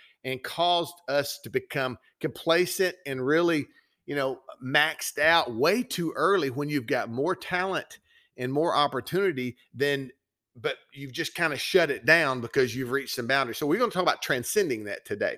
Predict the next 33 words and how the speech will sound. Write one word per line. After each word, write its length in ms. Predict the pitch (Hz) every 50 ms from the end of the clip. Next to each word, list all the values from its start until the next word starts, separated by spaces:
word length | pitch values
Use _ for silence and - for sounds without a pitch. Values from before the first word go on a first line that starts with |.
| - _ -
and 80 | 120
I'm 80 | 135 143
gonna 80 | 147 139
explain 360 | 120 - - 170 165 156 147
that 100 | 131 117
a 80 | 107
little 80 | 131 127
bit 160 | 123 127 120
more 300 | 127 123 120 117 113 107 - _ _ _ _ -
in 80 | 117
a 60 | 117 120
minute. 240 | 135 123 104 98 - _ _ - - - - _
So 160 | - - 151
recently, 840 | 139 131 151 202 233 220 - - 156 113 90 127 127 127 135 117 -
as 180 | - 127 123 -
some 140 | - 170 160
of 140 | 143 123 127
you 100 | 135 131
know, 240 | 139 135 127 117 107 - _ _ _ _ _
I 80 | -
said 300 | 143 - - 190 160 131
goodbye 540 | 131 151 135 120 117 123 123 127 131 135 135 - -
to 200 | - 120 104 - - - - _ _ _ _ _ _ _ _ _ _ -
T 260 | - 175 170 147 143
S 220 | 139 131 - -
A. 420 | 135 127 131 131 131 131 123 117 - _ _ -
I 100 | 139 147
said 300 | - - 175 156 131 135
goodbye 400 | 139 127 113 135 131 131 135 120
to 100 | 123 -
crowded 540 | - - - 156 139 135 131 131 123 120
airports 640 | 123 131 135 135 - - 143 139 139 139 135 - - 117
and 240 | 113 110 110 104